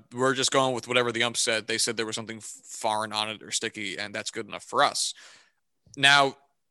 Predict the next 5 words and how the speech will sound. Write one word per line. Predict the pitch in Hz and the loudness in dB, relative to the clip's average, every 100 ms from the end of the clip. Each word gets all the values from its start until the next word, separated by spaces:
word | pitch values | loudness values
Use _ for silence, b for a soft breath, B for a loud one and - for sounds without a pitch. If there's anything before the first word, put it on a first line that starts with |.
| _ - | _ -2
there | 143 160 | 4 6
is | 160 143 - - | 6 4 2 2
a | 151 147 143 139 120 _ _ _ _ _ _ - | 4 4 2 0 -4 _ _ _ _ _ _ -8
small, | - - - 135 143 160 180 190 190 175 _ _ _ _ _ _ _ _ _ _ _ _ - | -2 0 0 2 4 6 6 4 0 -4 _ _ _ _ _ _ _ _ _ _ _ _ -4
uh, | 120 117 113 110 | 0 2 0 -2